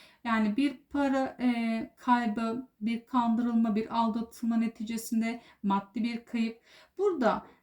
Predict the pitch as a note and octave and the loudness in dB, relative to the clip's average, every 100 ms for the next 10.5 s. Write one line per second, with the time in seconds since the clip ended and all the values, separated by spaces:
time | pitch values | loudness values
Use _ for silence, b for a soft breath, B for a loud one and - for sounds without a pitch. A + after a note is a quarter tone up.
0 | G3+ G#3+ C4 D4 D#4 F4 F#4+ - - D#4+ | -4 2 4 4 2 -2 -4 -4 4 6
1 | D#4 D4 C4+ C#4 C#4 C4+ B3+ C4+ C#4+ B3+ | 6 4 4 2 2 4 2 2 0 2
2 | G#3 F3+ G#3 - C#4+ D4+ - G3+ - - | 0 -2 -6 0 2 2 0 -8 -8 -4
3 | C#4 C4+ B3 G#3 F#3 F#3 G3 - - A3+ | 2 4 4 2 0 -2 -6 -6 -2 -2
4 | G#3+ A3 C#4+ - _ G#3+ G3 F#3+ - - | 0 0 0 -2 _ -4 -2 -2 -6 -20
5 | - B B B A3 D#4+ A4 - A#3+ B3 | -20 B B B 6 6 6 -2 0 4
6 | C4 D#4+ E4 D#4 C#4+ - B3+ C4 C#4+ C4 | 4 4 0 0 -4 -6 -14 -2 0 0
7 | A#3+ B3+ A3+ F3 G3+ G#3 - G#3+ A3+ A#3 | 0 2 4 2 -2 -6 -8 -4 0 0
8 | A#3+ A#3 A#3 - B3 - A3+ G#3 A3+ A3+ | 0 -2 -4 -8 -12 -6 -6 -4 -4 -4
9 | - A3 G#3+ A#3 A#3 A3 G#3 G#3 B3+ - | -4 -2 -2 -4 -8 -2 -2 -2 -6 -6
10 | G3+ G#3 B3 - | -4 0 0 -2